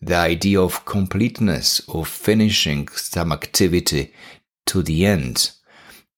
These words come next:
If you haven't yet listened to episode fourteen,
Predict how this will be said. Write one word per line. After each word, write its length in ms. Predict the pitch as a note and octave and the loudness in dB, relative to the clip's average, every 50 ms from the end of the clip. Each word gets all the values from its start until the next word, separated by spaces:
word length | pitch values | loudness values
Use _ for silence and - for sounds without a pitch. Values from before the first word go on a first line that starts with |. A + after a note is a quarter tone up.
| _ _ _ - | _ _ _ -2
If 180 | - F#2 F#2 - | -2 -2 0 0
you 140 | E2 D#2 D2+ | 0 0 2
haven't 500 | - G2 F#2+ F2+ F#2+ E2+ D#2+ D2 - D#2 | 2 2 2 2 2 0 -2 -4 -4 -4
yet 320 | D2+ D2+ D2+ - - - | -2 -2 -2 -4 -4 -6
listened 480 | D2 D2+ D#2+ - - D#2+ D2+ - - - | -4 -2 0 0 0 0 -2 -4 -4 -6
to 140 | - - - | -6 -4 -2
episode 580 | F2+ F2 - - F#2 - - F2+ F2+ F2 - | -2 -4 -2 -2 -4 -4 -2 -2 -2 -2 -4
fourteen, 720 | - - - D2+ D2+ D2 - - A2+ A#2+ C3 B2+ - - | -6 -6 -4 -4 -4 -4 -2 2 2 4 4 4 2 0